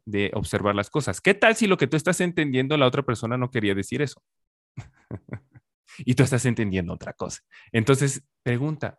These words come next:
pregunta en buen plan, no preguntes, eh, eh, nomás como si fuese, como si fuese un ataque. Ojo, cuando nosotros estamos preguntando, significa que nos estamos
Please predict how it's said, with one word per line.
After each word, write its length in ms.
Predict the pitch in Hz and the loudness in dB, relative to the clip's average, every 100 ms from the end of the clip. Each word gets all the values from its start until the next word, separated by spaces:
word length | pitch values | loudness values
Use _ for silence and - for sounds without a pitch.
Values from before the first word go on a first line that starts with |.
| _ _ | _ _
pregunta 360 | - 127 151 180 | 2 2 4 2
en 100 | 165 | 4
buen 180 | 147 143 | 2 2
plan, 320 | 139 135 117 | 2 2 2
no 140 | 107 | -2
preguntes, 580 | 104 104 113 113 117 - _ - _ | -2 -4 -4 -2 -4 -4 _ -20 _
eh, 560 | - 104 92 92 95 - - - - - - | -4 0 0 0 -2 -6 -10 -14 -14 -16 -10
eh, 680 | 107 95 92 90 87 - - _ _ - | -8 -6 -6 -8 -8 -12 -16 _ _ -2
nomás 300 | 107 127 127 | 2 2 2
como 220 | 143 113 | -2 -2
si 120 | 107 | -4
fuese, 420 | 107 110 127 101 - 110 | -4 -2 -2 -4 -6 -8
como 200 | 107 98 | -4 -4
si 100 | - | -4
fuese 240 | 120 113 | -6 -4
un 80 | 113 | -2
ataque. 300 | 95 85 - _ _ _ - | -2 -4 -8 _ _ _ 2
Ojo, 380 | 143 - - _ - - | 2 2 -8 _ -20 -6
cuando 240 | - 120 120 | 2 6 6
nosotros 400 | 123 185 233 214 | 4 2 0 -2
estamos 280 | - 175 | 0 0
preguntando, 680 | - 127 110 107 101 110 151 _ _ _ _ _ | 0 -2 0 0 0 -2 -8 _ _ _ _ _
significa 580 | - 135 131 131 175 196 | -8 -2 0 0 0 0
que 80 | 165 | 0
nos 200 | 127 135 | -2 -2
estamos 600 | 120 - 139 156 151 - | -6 0 0 2 -2 -6